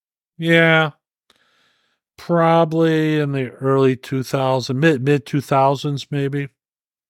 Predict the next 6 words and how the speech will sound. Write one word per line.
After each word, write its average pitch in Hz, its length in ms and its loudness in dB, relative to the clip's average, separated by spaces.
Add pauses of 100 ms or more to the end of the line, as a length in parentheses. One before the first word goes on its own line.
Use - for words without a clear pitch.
(1000)
The 180 100 4
first 262 440 2
one 208 160 4
concerns 160 920 0 (540)
a 139 80 -6
motorcyclist. 127 1160 -2